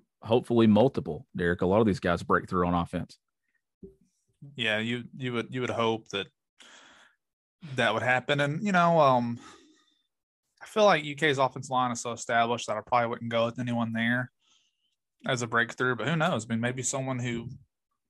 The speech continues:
Speaker 2: we don't talk about as much as Kennard or, or Fortner. I mean, I suppose Rosenthal can maybe be that guy. You might be able to throw him in. I mean, he could end up,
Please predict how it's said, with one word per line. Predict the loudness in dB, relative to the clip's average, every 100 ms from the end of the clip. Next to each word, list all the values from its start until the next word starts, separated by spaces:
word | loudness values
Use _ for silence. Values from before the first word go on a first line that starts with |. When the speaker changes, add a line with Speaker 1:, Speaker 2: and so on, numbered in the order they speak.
| _ -8
Speaker 2:
we | -6 -6 -14 _ _ -20 -18 -14 -8
don't | 0 0 4
talk | 4 4
about | 2 2
as | 2
much | -2 -4
as | -8
Kennard | -4 2 4 4 2
or, | 0 -2 -6 -20 -20 -20 -20 -20 _ _ _ _ _ _ _
or | -4
Fortner. | 0 2 2 4 2
I |
mean, | 4
I | 2
suppose | 2 2 2 4
Rosenthal | 0 0 2 6 6 4 -6 -18 -10
can | -6
maybe | -2 -2 -2
be | 0
that | 0 0
guy. | 0 0 -2 -4
You |
might | -6 -4
be |
able | -6
to | -2
throw | 0
him | 0 -2
in. | -2 -2
I | -2
mean, | -6
he | -6
could | -6
end | -4 0
up, | 0